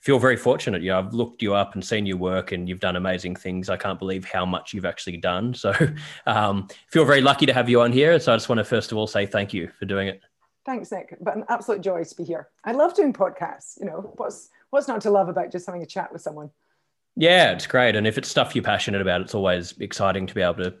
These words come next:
Speaker 1: talk about it and get the word out there.
Speaker 2: Yeah, for
Speaker 1: Um,
Speaker 2: sure.
Speaker 1: yeah, so I guess, um, the first question before we go into it, I always try and ask the guest, can you give, give me a little bit of a background on yourself and how you
Speaker 2: Mm.
Speaker 1: got to where you are today?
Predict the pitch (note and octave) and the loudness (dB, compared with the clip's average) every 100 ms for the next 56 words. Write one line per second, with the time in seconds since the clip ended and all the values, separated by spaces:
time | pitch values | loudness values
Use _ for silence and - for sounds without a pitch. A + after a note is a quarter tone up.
0 | - G#2+ C#3 F#2+ E2 F2+ F#2 F#2 F#2 A2 | -6 -4 0 0 -2 -6 -8 -6 -4 -2
1 | A2 - E2+ E2 - - - G#3+ A3 F2+ | -2 -4 -8 -8 -12 -20 -12 -4 -2 0
2 | E2+ F2 - _ _ _ _ _ - - | -2 -6 -10 _ _ _ _ _ -16 0
3 | D3 D#3+ - B2+ C#3+ D#3+ - C#3+ A#2+ F#2+ | 4 4 4 4 4 0 2 2 4 0
4 | F2+ - _ - - _ _ C#3 - D3 | -4 -8 _ -20 -20 _ _ -8 -2 2
5 | D3+ D3+ - A2+ - A#2+ G#2 - C3 A#2 | 2 2 0 0 2 0 0 0 2 2
6 | G#2+ F#2 F2+ A2+ G2+ F2 F#2+ G2 F#2+ F2+ | 4 2 2 -4 -2 0 2 2 2 -2
7 | - G#2 F#2+ F#2 - - F#2 G2+ - - | -2 -2 -2 -4 -6 -12 -6 -6 -6 -8
8 | G#2 A2 B2+ G2+ - B2+ A#2+ A2+ G2 G2+ | -4 -2 -2 -2 -6 -8 -4 -2 -2 0
9 | B2 A2 G#2+ F#2+ G2 F#2 F#2 - _ - | 0 2 0 -2 -2 -2 -4 -12 _ -18
10 | G#2 G#2+ - B2 G#2 F2 E2+ - G2 F2+ | -4 -4 -2 -2 -2 -2 -8 -6 -4 -4
11 | F#2 - G2+ - C#3+ A#2 - F#2+ F#2+ - | -6 -8 -8 0 2 2 -4 -6 -6 -4
12 | A2 G2 G2+ G#2 - G2 F2+ F2+ E2+ - | -2 -2 -4 -6 -4 -4 -2 -2 -4 -4
13 | F2 G#2 F2 | -4 -4 -8